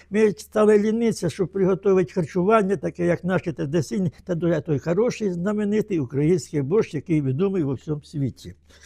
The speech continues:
Підшлункові залози, печінки — це ті, у шлунку, це ті органи, які пов'язані, е, з навантаженням від ожиріння. Ну, дуже актуальна тема — це профілактика раку шкіри. Будемо говорити так, це пов'язано з ультрафіолетами.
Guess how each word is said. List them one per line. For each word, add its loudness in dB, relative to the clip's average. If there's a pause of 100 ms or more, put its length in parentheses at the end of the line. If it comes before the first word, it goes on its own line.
(100)
Підшлункові 2
залози, 4 (120)
печінки — 0
це -4
ті, -2
у -4
шлунку, 0 (160)
це 2
ті 2
органи, 2
які -4
пов'язані, -2 (400)
е, -4
з -10
навантаженням 0
від -2
ожиріння. -6 (320)
Ну, -2
дуже 4 (140)
актуальна 2
тема — 2
це -4
профілактика -2
раку 0
шкіри. -4 (280)
Будемо 0
говорити 2 (100)
так, 0
це 0
пов'язано 0
з -4
ультрафіолетами. -4